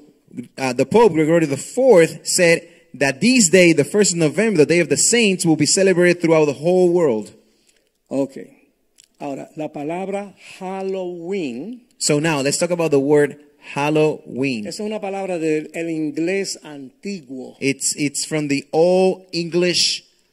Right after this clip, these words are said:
Speaker 1: vocabulary.
Speaker 2: Hallow
Speaker 1: Hallow,
Speaker 2: quiere decir santos.
Speaker 1: which means s-, saints or heavenly.
Speaker 2: Y
Speaker 1: Yeah.
Speaker 2: in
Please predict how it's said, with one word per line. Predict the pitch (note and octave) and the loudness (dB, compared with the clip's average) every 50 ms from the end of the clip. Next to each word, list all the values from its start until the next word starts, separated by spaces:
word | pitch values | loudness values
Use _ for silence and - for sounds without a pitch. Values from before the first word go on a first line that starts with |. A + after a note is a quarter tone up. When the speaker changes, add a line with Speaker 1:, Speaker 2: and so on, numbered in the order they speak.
| _ _ _ | _ _ _
Speaker 1:
vocabulary. | - C3 B2+ - E3 E3+ D#3+ D3 C3 A#2+ G#2+ G2+ G2+ G2+ - _ _ _ _ - - - - | -6 -6 -4 -2 -4 -2 -2 -2 -2 -2 -2 -4 -8 -12 -18 _ _ _ _ -20 -20 -20 -16
Speaker 2:
Hallow | G#3 G3+ G3+ G#3 F3 C#3+ B2+ A#2+ B2+ - F3+ _ - _ _ _ _ _ - - | -12 -8 -6 -4 -4 -4 -4 -6 -8 -10 -16 _ -20 _ _ _ _ _ -16 -10
Speaker 1:
Hallow, | - E3 F3+ F#3+ D#3+ A#2+ A2+ A#2+ C3 C3 B2+ | -6 -4 -2 0 0 0 0 0 -2 -4 -8
Speaker 2:
quiere | - C#3+ C#3+ D3 | -8 -6 -4 -4
decir | C#3+ - - E3 D3+ C#3 | -4 -4 -6 -6 -6 -6
santos. | - - - E3+ D#3+ E3 D#3 - - C#3+ - - - | -8 -12 -14 -14 -14 -14 -16 -16 -16 -18 -18 -12 -8
Speaker 1:
which | - C3 B2 - - C3+ | -6 -6 -4 -4 -6 -4
means | C3 C#3+ C#3 C3 - - _ _ | -4 -4 -4 -4 -6 -10 _ _
s-, | - - - - - _ - - - - - _ _ _ _ _ _ _ _ _ | -16 -16 -16 -16 -18 _ -20 -20 -20 -20 -20 _ _ _ _ _ _ _ _ _
saints | - - - E3+ C#3 A#2+ A2 - - - - - - - _ _ _ _ _ _ _ _ _ _ _ _ - | -8 -4 -4 -4 -4 -4 -6 -4 -2 -2 -2 -4 -6 -10 _ _ _ _ _ _ _ _ _ _ _ _ -10
or | B2+ | -8
heavenly. | A2+ C#3+ D3+ C3+ B2 A2+ G#2+ G#2 G2+ - | -4 -4 -4 -4 -4 -6 -8 -10 -10 -12
Speaker 2:
Y | A2+ A2+ | -14 -14
Speaker 1:
Yeah. | A2 G#2 G2 _ - | -14 -14 -16 _ -6
Speaker 2:
in | B3+ C4+ C#4 C#4 B3+ A3+ G#3+ A#3 C4 D4+ D4+ - | -4 -2 -2 -2 -2 -2 -2 -4 -4 -6 -8 -10